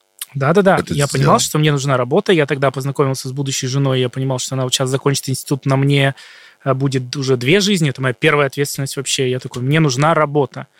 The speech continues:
Speaker 2: Да.
Speaker 1: И я погрузился в работу. То есть я за всё лето жил в Шадринске, писал шутки. Я не вышел на тусовку ни разу к пацанам. И они мне часто это вспоминают. Типа,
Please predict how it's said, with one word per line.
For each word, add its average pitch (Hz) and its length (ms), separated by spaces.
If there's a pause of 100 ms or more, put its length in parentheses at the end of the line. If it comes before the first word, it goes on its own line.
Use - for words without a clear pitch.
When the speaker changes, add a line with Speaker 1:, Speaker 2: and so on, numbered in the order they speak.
Speaker 2:
Да. 78 240 (140)
Speaker 1:
И 131 80
я 151 140
погрузился 151 720
в 123 280
работу. 143 420
То - 80
есть - 160
я 139 100
за 135 100
всё - 200
лето 185 420 (120)
жил 156 220
в 139 60
Шадринске, 143 440
писал 131 200
шутки. - 240
Я 147 60
не 143 80
вышел 156 260
на 147 80
тусовку - 420
ни 139 120
разу 139 340
к - 80
пацанам. 151 400
И 156 140
они 143 140
мне 143 100
часто 135 340
это 120 100
вспоминают. 143 460
Типа, 127 340